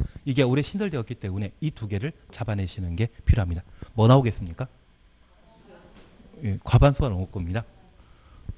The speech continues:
이제 출제위원 급이신데요. 뭐 개정되었는지만 알고 있으면 출제위원 급이신 것 같아요. 그냥 넘어가도록 하겠습니다. 그래서 제가 부탁드린 것은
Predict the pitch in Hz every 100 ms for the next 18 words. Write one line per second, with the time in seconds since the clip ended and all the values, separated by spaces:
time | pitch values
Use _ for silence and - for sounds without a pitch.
0 | - - - 113 - 220 - 165 127 -
1 | - 170 165 - 92 92 - - - 302
2 | - - - - - - - - 117 -
3 | 123 165 175 170 147 117 117 101 104 117
4 | - 113 - 202 - 160 123 - _ 120
5 | 110 120 147 170 160 139 98 - - -
6 | - - - - - - - - - -
7 | 113 110 101 110 110 - 95 92 90 92
8 | 92 101 - - 131 123 - - - -
9 | - 143 156 - 151 135 120 95 123